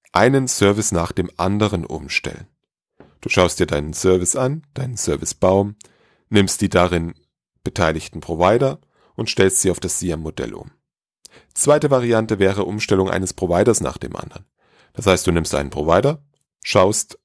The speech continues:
in welchen Services er Beiträge leistet und stellst diese um.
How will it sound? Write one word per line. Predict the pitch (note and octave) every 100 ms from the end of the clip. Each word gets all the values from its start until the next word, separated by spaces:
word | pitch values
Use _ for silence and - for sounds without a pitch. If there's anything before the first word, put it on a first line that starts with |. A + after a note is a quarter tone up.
| _
in | - F#2+
welchen | F2 E2+
Services | E2 - F#2 F2 E2 E2+
er | C#2 D2
Beiträge | F#2 G#2 - G#2 G2+ G2+ F#2+ _ _ _
leistet | - F2 E2+ - F#2 - - _ _ _
und | G2+ F#2
stellst | - C#2+ D2 - - _ _ _ _ _ _
diese | - F2+ -
um. | D2+ -